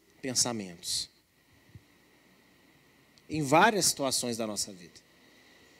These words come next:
A gente não pode mais ficar com um ídolozinho escondido debaixo da sela do jumento.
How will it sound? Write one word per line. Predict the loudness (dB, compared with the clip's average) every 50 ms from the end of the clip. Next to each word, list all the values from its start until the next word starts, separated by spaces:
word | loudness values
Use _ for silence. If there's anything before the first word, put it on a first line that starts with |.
| -20 -20 -20 -20 -20 -20 -20 -20 -20 -20 -20 -20 -20 -20 -20 -20 -20 -20 -20 -20 -20 -20 -20 -20 -20 -20 -20 _ -20 _ _ _ -20 -20 -20 -20 -20 -20 _ -20 _ _ _ _ -20
A | -14 -10
gente | -6 -6
não | -4
pode | -4 0 2 4 4 4 4 2
mais | 0 0 2 2 2 2 0
ficar | -2 -4 -4 -4 -4 -4
com | -4 -4 -2
um | 0 0
ídolozinho | 0 2 0 0 0 0 0 0 0 0 -2 -6 -10 -8
escondido | -2 0 0 0 0 0 -2 0 2 2 2 2
debaixo | 2 -2 -2 0 0 0 0 -2 -2
da | -2 0
sela | 0 2 2 2 2 0
do | 0 -2
jumento. | -4 -4 -4 -4 -6 -6 -8 -12 -16 -18